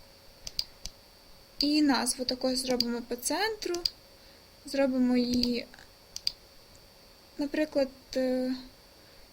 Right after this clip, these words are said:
сорок восьмого шрифту. Можна зробити жирним і косим. Так от. Тепер приступимо до,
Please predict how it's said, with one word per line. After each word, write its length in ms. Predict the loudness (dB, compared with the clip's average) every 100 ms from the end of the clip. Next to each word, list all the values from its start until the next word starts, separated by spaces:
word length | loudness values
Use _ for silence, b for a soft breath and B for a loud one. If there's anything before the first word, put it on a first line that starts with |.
| -12 2
сорок 440 | 6 6 4 2
восьмого 720 | 6 8 8 4 -2 -4 -6 -8 -18 -20 -20 -14 -2
шрифту. 720 | -2 0 0 -2 -6 -6 -8 -14 -20 -4
Можна 260 | 0 0 0
зробити 400 | 0 0 2 4
жирним 440 | 4 4 0 -2 -4 -8 -6
і 100 | -4
косим. 500 | -2 -2 -2 -4 -6 -10 -20 -20 -20 -20 -20 -20 -20 -20 -20 -20 -20 -20 -20 -20 -20 -20 -20 -20 -20 -20 -20 -20 -20 -20 -20 -20 -20 -20 -12
Так 160 | -10 -4
от. 320 | -2 -2 -4 -12 -6 -8 -8 -20 -20 b b b -20
Тепер 360 | -4 2 2 2
приступимо 600 | 4 4 4 -2 -2 0
до, 340 | 4 4 2